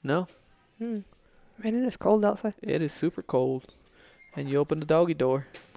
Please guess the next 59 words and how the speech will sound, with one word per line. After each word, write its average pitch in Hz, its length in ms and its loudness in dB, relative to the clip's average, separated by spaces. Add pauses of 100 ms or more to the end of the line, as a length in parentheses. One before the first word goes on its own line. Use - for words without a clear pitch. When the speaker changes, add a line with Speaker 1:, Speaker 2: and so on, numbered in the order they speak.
(380)
Speaker 2:
Well, 254 80 -4
'cause 247 180 6
they 277 80 8
kept 285 220 2
going 269 200 10
and 285 100 4
sitting 302 180 2
at 277 60 4
the 262 80 -8
door, 285 240 8
and 277 100 10
I 247 40 8
didn't 247 120 6
wanna 247 140 4
keep 254 180 -2
getting 247 220 0
up. 254 220 6
You - 920 -12
know, 202 120 8
they're 208 100 10
just 214 160 0
going 208 240 6
in 208 120 8
and 233 120 8
out, 208 200 10
in 208 100 8
and 226 160 8
out. 180 260 6 (120)
Stay 214 260 10
in 262 100 10
or 269 80 8
stay 269 160 12
out. 233 220 12 (360)
Speaker 1:
All 131 100 0
right. - 100 -4
Speaker 2:
I'm 165 100 -18
about 208 180 4
to 214 80 0
get 196 180 4
my 202 120 4
grandma 196 300 6
to 196 80 4
yell 196 160 6
at 196 80 4
you. 196 80 0 (480)
Speaker 1:
Yeah, 170 220 10
that 170 140 8
quote 160 180 6
didn't 147 200 4
do 139 140 2
much 127 200 0
for - 120 -10
me. 131 160 -6 (920)
Speaker 2:
Yeah. 196 180 -4 (100)
Speaker 1:
I 156 80 -6
mean, 135 180 -8 (420)
cool 180 140 4
person, 165 440 2
but 135 180 -4